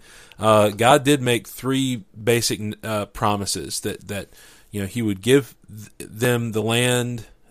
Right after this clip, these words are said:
of Canaan, that he would make a great nation of him, and through his seed all nations would be blessed. And, yeah, in the fullest extent, Abraham did not see any of those promises,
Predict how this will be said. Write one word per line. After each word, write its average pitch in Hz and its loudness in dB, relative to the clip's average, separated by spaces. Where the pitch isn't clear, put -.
of 104 -6
Canaan, 113 -4
that - -12
he - 2
would 101 0
make 113 -2
a 107 -8
great 95 -2
nation 127 0
of 120 -6
him, 117 -4
and 101 -6
through 123 -4
his 117 -2
seed 110 0
all 107 0
nations 101 -6
would 101 -6
be 98 -8
blessed. 131 -2
And, 131 0
yeah, 131 4
in 139 -2
the 120 0
fullest 160 0
extent, 123 -2
Abraham 123 -2
did 110 0
not 117 0
see 113 -2
any 120 -2
of 113 0
those 107 4
promises, 107 -4